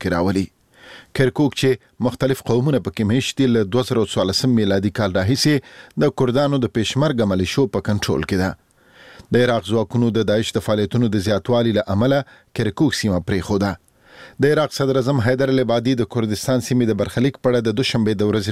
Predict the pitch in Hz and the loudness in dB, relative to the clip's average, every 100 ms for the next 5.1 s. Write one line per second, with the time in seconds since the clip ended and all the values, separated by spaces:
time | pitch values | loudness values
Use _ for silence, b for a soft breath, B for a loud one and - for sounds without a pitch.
0 | - 101 87 98 131 110 98 - 139 135 | -2 -2 -4 -4 0 0 0 -2 -2 2
1 | 143 139 B B B 117 123 131 135 156 | 0 -2 B B B -2 0 0 2 0
2 | 147 117 104 - 101 110 131 - 151 139 | 0 0 -2 -2 -2 0 0 0 0 0
3 | - 127 110 165 120 151 156 107 104 92 | 0 -2 0 0 2 2 2 0 -2 0
4 | 135 135 143 B B B - 127 123 127 | 2 2 0 B B B -4 -2 2 2
5 | 110 | 0